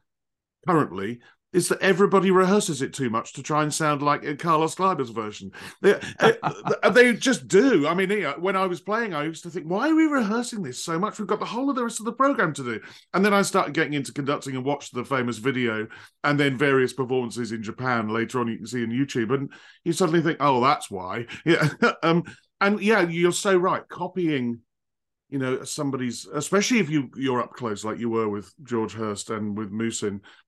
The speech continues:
Speaker 1: it's very easy for things to rub off on you, i-, if not worse. You know, you, you actually think, "I must do it like that," you know, rather than it rubbing off.
Speaker 2: Well, it's, it's also because when you go to study with somebody,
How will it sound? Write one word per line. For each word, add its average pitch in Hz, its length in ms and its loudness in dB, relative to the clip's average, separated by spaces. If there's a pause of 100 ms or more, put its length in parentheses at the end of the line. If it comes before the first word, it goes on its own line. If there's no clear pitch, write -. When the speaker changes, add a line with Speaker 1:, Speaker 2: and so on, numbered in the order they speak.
(100)
Speaker 1:
it's 143 160 0
very 151 320 4
easy 139 240 2
for 110 80 -10
things 117 260 -4
to 120 80 0
rub 123 240 4
off 127 220 0
on 107 160 -2
you, 110 260 -4 (500)
i-, 127 120 0 (140)
if 139 200 -2
not 127 220 2
worse. 123 460 2
You 117 80 -4
know, 104 300 -6
you, 120 460 -6
you 123 320 -2
actually 135 360 -2
think, 147 280 0
"I 123 180 0
must 131 460 -2
do 135 180 0
it 120 120 -4
like 113 280 -6
that," 110 340 -8 (100)
you 120 80 -12
know, 104 160 -6
rather 113 380 -2
than 107 140 -6
it 92 120 -10
rubbing 107 280 -4
off. 90 260 -10 (320)
Speaker 2:
Well, 180 160 0
it's, - 260 -8
it's 170 220 -6
also 214 420 -2
because 143 640 -4 (400)
when 180 180 2
you 262 100 6
go 240 140 2
to 156 100 -6
study 147 280 -2
with 120 160 -2
somebody, 80 580 -8